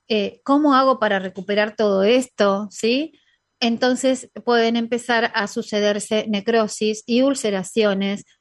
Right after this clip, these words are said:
en huesos, en tendones, en articulaciones, en cartílagos, ¿sí? Y también en órganos,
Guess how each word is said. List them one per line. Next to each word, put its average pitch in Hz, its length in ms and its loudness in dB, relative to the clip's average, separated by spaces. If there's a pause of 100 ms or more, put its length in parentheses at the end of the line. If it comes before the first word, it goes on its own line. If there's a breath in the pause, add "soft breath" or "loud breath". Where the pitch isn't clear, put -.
en 208 200 -2
huesos, 208 680 0
en 196 160 -6
tendones, 202 720 0
en 185 160 -6
articulaciones, 185 1000 -2
en 180 120 -8
cartílagos, 185 800 -2
¿sí? 262 300 -2 (260 loud breath)
Y 277 140 -2
también 226 400 0
en 196 160 -2
órganos, 170 640 -6